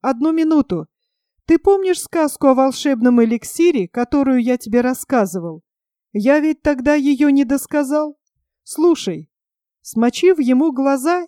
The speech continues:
и готовясь уйти, та женщина случайно взглянула в зеркало и увидела, что красота вернулась к ней.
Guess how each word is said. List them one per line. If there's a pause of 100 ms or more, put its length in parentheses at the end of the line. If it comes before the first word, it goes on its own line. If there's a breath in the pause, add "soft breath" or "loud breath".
(120)
и
готовясь
уйти, (380)
та
женщина
случайно
взглянула
в
зеркало (100)
и
увидела,
что
красота
вернулась
к
ней.